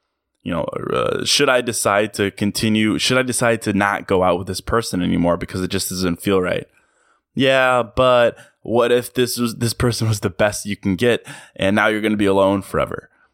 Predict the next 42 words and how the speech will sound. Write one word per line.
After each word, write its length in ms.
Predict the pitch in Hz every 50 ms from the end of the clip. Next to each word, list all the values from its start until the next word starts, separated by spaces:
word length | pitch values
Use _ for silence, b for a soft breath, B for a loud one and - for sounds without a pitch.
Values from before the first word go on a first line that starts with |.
| _ -
You 80 | 98
know, 100 | 95 92
those 220 | 87 98 117 127 117
are 40 | 113
the 60 | 104
kind 220 | - 117 101 90
of 60 | 90
"yeah, 200 | 92 95 92 92
buts" 320 | 87 - 92 92 - - -
that 140 | 87 85 87
are 100 | 85 85
in 80 | 85
my 140 | 80 76 80
head. 320 | - 127 156 170 - 120 b b b b b b b b b b b b _ _ _ _ _ _ _ _ -
But, 180 | 143 131 -
you 140 | - 123 123
know, 240 | 123 127 - 151 - - - _ _ -
I 180 | 98 110 135
tune 340 | 139 - - 170 165 147 139
them 180 | 135 123 110 107
out 300 | 101 107 120 139 - -
and 240 | 98 107 107 107 104
the 100 | 104 101
result, 600 | 95 98 95 90 92 95 95 98 120 135 - _ _ _
frankly, 640 | - 107 123 143 139 - 110 95 92 95 117 139 - _ _ _ _
has 180 | - 117 110 110
been 160 | 120 117 113
nothing 300 | 117 117 - - 131 117
but 160 | 113 113 -
upside. 640 | 95 - - - - - 87 - - - - - _ _ _ _ _ _ _ _ _ -
You 120 | - 90
know, 220 | 85 85 87 87 90
the 80 | - 95
money 240 | 98 104 104 104 104
I 40 | 104
invested 380 | 101 95 101 98 - - 101
into 200 | 98 90 - 92
Pursuit, 560 | - - 87 - - - 127 131 - - -
the 80 | - 90
business 540 | 95 - 110 110 - - 127 117 110 - -
has 380 | 92 78 80 90 87 85 -
tripled. 580 | - - - 131 117 - - 123 120 123 -